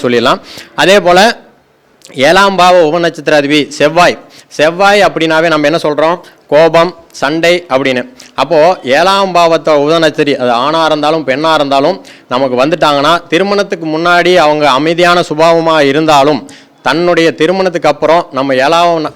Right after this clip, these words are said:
நட்சத்திர அதிபதி செவ்வாயா இருந்துட்டாங்கன்னா, கட்டாயமா அந்த இடத்துல ஒரு வடிவேல் கோவை சரளா கணக்கா தான் இருக்கும். கட்டாயமா வெளியில நமக்கு அமைதியா தெரிஞ்சாலும், நாம வீட்ல அடி வாங்கக்கூடிய நபராக தான் இருக்க வேணும்.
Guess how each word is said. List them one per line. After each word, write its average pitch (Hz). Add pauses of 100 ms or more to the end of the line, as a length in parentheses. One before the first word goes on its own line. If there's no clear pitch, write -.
நட்சத்திர 143
அதிபதி 143
செவ்வாயா 156
இருந்துட்டாங்கன்னா, 139
கட்டாயமா 151 (340)
அந்த 139
இடத்துல 151 (200)
ஒரு 127
வடிவேல் 180
கோவை 160
சரளா 147
கணக்கா 139
தான் 156
இருக்கும். 131 (320)
கட்டாயமா 156 (240)
வெளியில 208
நமக்கு 165
அமைதியா 180
தெரிஞ்சாலும், 156 (240)
நாம 139
வீட்ல 175
அடி 143
வாங்கக்கூடிய 165
நபராக 143
தான் 147
இருக்க 139
வேணும். 131